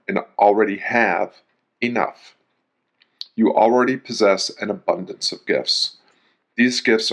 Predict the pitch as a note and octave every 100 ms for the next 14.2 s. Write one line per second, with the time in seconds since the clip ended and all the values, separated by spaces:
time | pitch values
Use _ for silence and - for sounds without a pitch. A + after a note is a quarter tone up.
0 | - G#2+ A2+ G#2 G#2 G#2 G#2 G#2+ G2+ F#2
1 | F#2+ F#2 _ - G#2+ F#2+ F#2+ G2+ F#2+ G2+
2 | B2 A#2+ B2 _ _ _ _ _ - G#2
3 | G#2 G#2+ - G2 F#2+ - - - _ _
4 | _ _ _ _ _ _ _ _ _ -
5 | - B2 B2+ A#2 A#2 - A#2 A2+ - A2
6 | F#2 - - G#2 A2 A#2 B2+ - - F#2+
7 | - G#2+ A#2 C3+ - B2+ B2 B2 G2+ F#2
8 | - G2 F#2 _ _ _ _ _ _ _
9 | - G2+ - G#2 F#2+ F#2 - - - F#2+
10 | F2+ - - - - - - - _ _
11 | _ _ _ _ _ _ _ _ _ _
12 | _ _ _ _ _ _ _ _ G#2+ A2
13 | A2+ - _ _ _ _ - F#2 - -
14 | - -